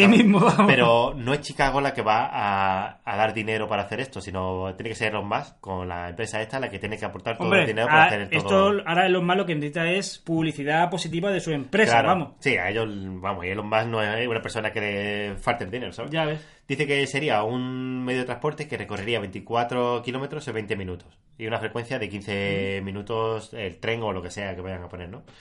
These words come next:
Speaker 1: Dice que ahora mismo el precio del taxi que se estima por allí son cuarenta euros, con lo
Speaker 2: Uf.
Speaker 1: cual debería
Speaker 2: Joder,
Speaker 1: de
Speaker 2: los
Speaker 1: ser
Speaker 2: sueldos son
Speaker 1: menos, ¿no?
Speaker 2: más altos, claro, pero sí, sí, madre mía.
Speaker 1: Y la cuestión es que es complicado, ¿sabes? Porque dice que un tren actualmente, porque esto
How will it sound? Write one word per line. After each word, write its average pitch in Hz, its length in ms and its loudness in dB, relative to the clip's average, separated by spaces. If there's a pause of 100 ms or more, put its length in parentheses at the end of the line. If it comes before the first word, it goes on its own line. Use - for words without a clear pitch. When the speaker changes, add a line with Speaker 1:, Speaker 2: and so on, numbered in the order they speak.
(540)
Speaker 1:
Dice 135 200 -2
que 110 720 0 (160)
ahora 131 180 -2
mismo 139 300 -2
el 135 240 2
precio 139 280 -4
del 95 280 -4
taxi 123 420 0
que 123 60 -8
se 120 100 -8
estima 117 380 -2
por 120 100 2
allí 143 180 -4
son 120 200 -10
cuarenta 110 320 -4
euros, 139 200 -4
con 117 120 -4
lo 95 60 -2
Speaker 2:
Uf. 82 60 -6
Speaker 1:
cual - 280 0 (180)
debería 135 360 0
Speaker 2:
Joder, 113 80 4
Speaker 1:
de 117 40 4
Speaker 2:
los - 100 4
Speaker 1:
ser 120 100 6
Speaker 2:
sueldos 190 260 4
son 170 100 2
Speaker 1:
menos, 156 80 2
¿no? 180 60 4
Speaker 2:
más 196 80 2
altos, 139 160 -8
claro, 160 200 -4
pero 127 400 -10
sí, 139 140 -10
sí, 147 180 -12 (180)
madre 143 200 -12
mía. 147 140 -14
Speaker 1:
Y 147 60 -4
la 123 80 0
cuestión 120 160 -2
es 151 40 -6
que 208 60 -6
es 190 60 -10
complicado, 98 520 -2
¿sabes? 120 220 -4
Porque 110 240 -4
dice 123 240 -2
que 101 720 -2
un 143 180 -6
tren 170 300 -2
actualmente, 117 460 -4
porque 95 400 -4
esto 113 400 -6